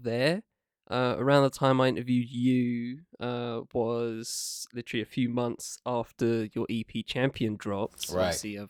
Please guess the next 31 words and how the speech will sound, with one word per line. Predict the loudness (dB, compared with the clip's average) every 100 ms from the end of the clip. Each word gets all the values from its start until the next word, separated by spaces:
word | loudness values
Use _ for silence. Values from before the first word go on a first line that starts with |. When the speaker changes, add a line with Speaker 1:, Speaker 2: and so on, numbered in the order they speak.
| -2
Speaker 1:
via | 0 0
Chandler. | -2 -2 -2 -6 -10 -18 -16 -16 -6 6
Um, | 10 12 12 12 8 2 _ _
so, | -2 8 10 10 10 6 0 _
<laughs> | 2 4 2 -6 -10 -12 -16 -18 -20 -20 _ _ -14 -10 -10 -10 -12 -14 0 10
uh, | 12 12
not | 10 8
to, | 10 10 10
not | 8 8
to | 10
overload | 10 10 8 10 10
the | 8
question, | 6 6 4 4 2 4
but, | 6 6 4
uh, | 2 2 0 -4 _ -4
how's | -4 -2
the | -4 -2
three, | 2 2 2 2 4
<laughs> | 4 8
how | 6 6
you | -2
been | -2 -4 2
doing | 2 2 -6 -20 -6
for | 2
the | 4
past | 8 6 6
three | 6 8
years, | 10 10 10
I | 4
guess, | -2 -2 0
uh, | 0 -2